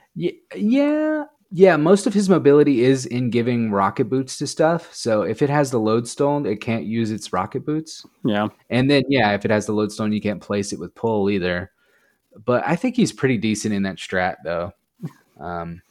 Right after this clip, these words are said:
Speaker 2: Just,
Speaker 1: other
Speaker 2: just
Speaker 1: than
Speaker 2: the
Speaker 1: that.
Speaker 2: model that has the lodestone, you really got, 'cause I actually ran into that problem with Zip, where I was like, "Oh, I'm just gonna throw the lodestone model off of the objective with Up We Go," and then I was like, "Oh, I can't,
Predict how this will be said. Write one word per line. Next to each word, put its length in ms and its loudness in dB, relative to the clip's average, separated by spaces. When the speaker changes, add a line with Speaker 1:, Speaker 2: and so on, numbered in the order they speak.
Speaker 2:
Just, 180 0
Speaker 1:
other 180 2
Speaker 2:
just 160 2
Speaker 1:
than 100 4
Speaker 2:
the 40 6
Speaker 1:
that. 80 8
Speaker 2:
model 180 6
that 140 2
has 240 2
the 60 -2
lodestone, 720 2
you 120 2
really 240 4
got, 220 0
'cause 140 2
I 240 4
actually 280 4
ran 160 6
into 160 6
that 160 2
problem 300 6
with 160 4
Zip, 380 2
where 280 4
I 80 4
was 140 4
like, 200 2
"Oh, 140 6
I'm 140 6
just 120 2
gonna 140 4
throw 320 4
the 200 6
lodestone 520 4
model 340 4
off 360 2
of 160 -4
the 300 2
objective 480 0
with 100 0
Up 160 0
We 100 0
Go," 240 2
and 100 2
then 80 2
I 60 0
was 100 -2
like, 180 -2
"Oh, 380 -2
I 60 2
can't, 400 -2